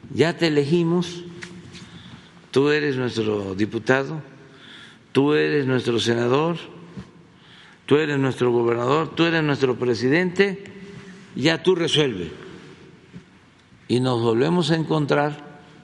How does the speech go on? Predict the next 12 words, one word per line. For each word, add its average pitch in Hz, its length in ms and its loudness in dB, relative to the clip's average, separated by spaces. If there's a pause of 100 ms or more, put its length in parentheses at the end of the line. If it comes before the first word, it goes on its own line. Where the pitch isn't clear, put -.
(720)
en 101 100 -4
la 90 140 -2
próxima 110 420 -2
elección, 123 440 0 (2000)
cada 104 380 0
tres, 151 480 0
cada 92 260 -4
seis 98 320 -2
años. 135 460 -4 (260)
No. 107 380 0 (2250)
Está 120 280 -2
bien 175 400 0